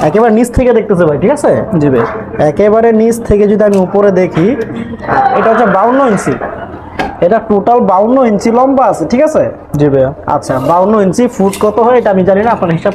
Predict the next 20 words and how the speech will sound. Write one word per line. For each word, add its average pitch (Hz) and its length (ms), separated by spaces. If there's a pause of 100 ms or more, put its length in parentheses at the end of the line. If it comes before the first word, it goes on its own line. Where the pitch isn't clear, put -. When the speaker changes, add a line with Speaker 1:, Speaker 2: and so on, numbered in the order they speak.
Speaker 1:
করে 196 120
নেবেন, 131 240
আপনার 165 240
ইঞ্চি 175 260
হিসাবটা 214 380
আমি 151 120
দিচ্ছি। 147 340 (560)
এখন 196 200
এখান 208 260
থেকে 233 220
যদি 226 180
আমি 240 160
এটার 233 260
লেন্থ 208 480
দেখি, 160 360
এটা - 640
হচ্ছে 190 160
একত্রিশ 214 720
পয়েন্ট 214 320
ফাইভ, 147 260